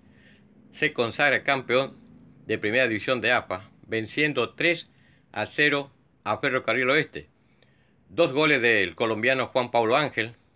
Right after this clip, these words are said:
y Pablito Aimar. El campeón formó con Roberto Bonano,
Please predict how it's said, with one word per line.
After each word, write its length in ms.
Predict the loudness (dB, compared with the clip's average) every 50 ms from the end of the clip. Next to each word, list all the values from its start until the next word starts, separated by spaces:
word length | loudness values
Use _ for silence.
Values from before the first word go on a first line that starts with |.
| _ _ _
y 120 | -12 -12
Pablito 380 | -6 -4 -4 -4 -4 -4 -2 -2
Aimar. 320 | -2 0 -2 -2 -4 -4 _ _ _ _ _ _ _ _ _ _ _ _ _ _ _ _ _ _
El 120 | -12 -8 -4
campeón 320 | -4 -2 0 0 -2 0
formó 260 | 0 -2 -2 -2 -2
con 280 | 2 2 0 0 0 -6 -14 _ _ _ _ _ _ _
Roberto 540 | -10 -6 -2 -2 -2 -2 0 -2 -2 -2 -2 -6
Bonano, 560 | -6 -4 -2 0 0 0 0 -2 -6 -8